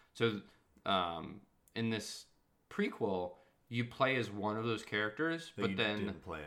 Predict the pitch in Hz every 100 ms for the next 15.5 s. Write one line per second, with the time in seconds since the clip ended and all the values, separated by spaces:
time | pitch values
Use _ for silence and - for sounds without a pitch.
0 | 76 78 - 107 107 107 117 101 104 98
1 | 82 - 101 104 165 156 110 101 110 123
2 | - 104 98 92 92 90 87 85 85 90
3 | 101 123 98 92 90 82 80 - 90 78
4 | - - _ _ _ - 90 87 87 -
5 | 101 92 90 90 - _ _ _ _ _
6 | _ _ 120 123 143 139 - 120 113 123
7 | - 98 95 90 92 90 - 156 95 92
8 | - 98 90 92 90 - 92 87 90 87
9 | - _ _ 92 92 - 90 92 80 87
10 | 113 120 123 139 135 139 160 156 104 98
11 | 90 87 104 101 107 107 - 107 104 95
12 | - - 98 92 92 85 85 82 80 87
13 | 80 - - - 87 101 131 139 131 127
14 | 110 98 92 85 85 87 85 85 67 -
15 | - - - 92